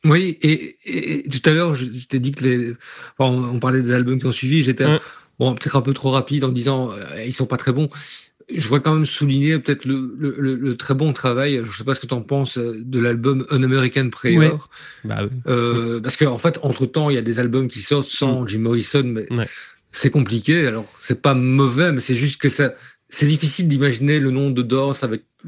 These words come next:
Speaker 1: les productions qui vont suivre.
Speaker 2: Mm.
Speaker 1: Par contre, American Prayer, je trouve que de, de, de reprendre les poésies de Jim Morrison, qu'il a enregistré un peu partout avec son,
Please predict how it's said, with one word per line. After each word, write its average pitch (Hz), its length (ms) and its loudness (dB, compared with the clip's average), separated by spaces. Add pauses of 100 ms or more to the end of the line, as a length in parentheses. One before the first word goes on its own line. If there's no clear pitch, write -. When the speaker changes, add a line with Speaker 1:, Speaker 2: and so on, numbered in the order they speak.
(160)
Speaker 1:
les 135 140 -2
productions 131 360 -2
qui 117 80 -4
vont 120 140 -2
suivre. 180 240 -2
Speaker 2:
Mm. - 20 -10
Speaker 1:
Par - 240 -2
contre, 185 400 -2 (520)
American 139 440 2
Prayer, 151 320 0
je 120 60 -4
trouve 165 200 -2
que - 120 -2
de, 131 140 2
de, 131 200 -4
de 131 160 -2
reprendre 131 600 -2
les 123 60 0
poésies 127 420 0
de 117 60 -6
Jim 123 100 -2
Morrison, 127 420 2
qu'il - 160 -10
a 123 60 0
enregistré 117 360 -2
un 127 80 2
peu 123 100 0
partout 123 280 -4
avec 131 120 0
son, 120 260 -6